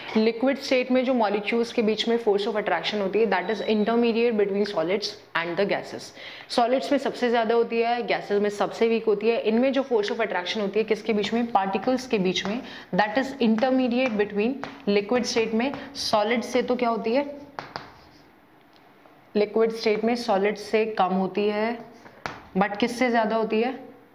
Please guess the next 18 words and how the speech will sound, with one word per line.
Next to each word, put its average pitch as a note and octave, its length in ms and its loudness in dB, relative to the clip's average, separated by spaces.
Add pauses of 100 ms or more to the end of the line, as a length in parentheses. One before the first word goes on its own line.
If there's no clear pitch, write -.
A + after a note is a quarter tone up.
(120)
आपकी, G#3+ 360 -2 (800)
अ, F3 460 -2 (220)
कम A3+ 160 2
होती A#3 220 0
है A#3 80 0
किससे, A3+ 320 -2 (100)
gaseous F3 540 0
स्टेट D3+ 200 -2
से। - 180 -10 (1120)
समझ G#3+ 240 -2
में A3+ 80 0
आ G#3+ 60 0
गई? G#3 140 0 (720)
ठीक G#3 140 -2
है, C4+ 220 -4
force G#3+ 240 4
of B3 100 0
attraction A#3+ 680 0